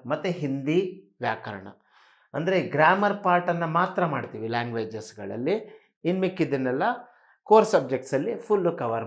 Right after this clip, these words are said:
ಮಾಡಿ ಕೊಡ್ತೀವಿ. ಮತ್ತು ಕ್ವಶನ್ ಪೇಪರ್ಸ್ಗಳನ್ನೆಲ್ಲದಕ್ಕೂ ಕೊಟ್ಟೇ ಕೊಡ್ತೀವಿ, ಆಯಿತಾ? ನವೋದಯ ಎಕ್ಸಾಮಲ್ಲಿ ನಾವು ಅಂಕಗಣಿತ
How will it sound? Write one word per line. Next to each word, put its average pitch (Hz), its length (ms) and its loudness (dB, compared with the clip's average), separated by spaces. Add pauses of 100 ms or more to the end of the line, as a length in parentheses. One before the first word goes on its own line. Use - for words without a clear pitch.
ಮಾಡಿ 113 200 -6
ಕೊಡ್ತೀವಿ. 117 460 -6
ಮತ್ತು 170 280 -6
ಕ್ವಶನ್ 214 360 0
ಪೇಪರ್ಸ್ಗಳನ್ನೆಲ್ಲದಕ್ಕೂ 156 1200 4 (100)
ಕೊಟ್ಟೇ 110 240 -8
ಕೊಡ್ತೀವಿ, - 440 -20 (760)
ಆಯಿತಾ? 131 260 4 (640)
ನವೋದಯ 220 480 8 (140)
ಎಕ್ಸಾಮಲ್ಲಿ 117 680 0 (420)
ನಾವು 156 240 0 (160)
ಅಂಕಗಣಿತ 147 720 -2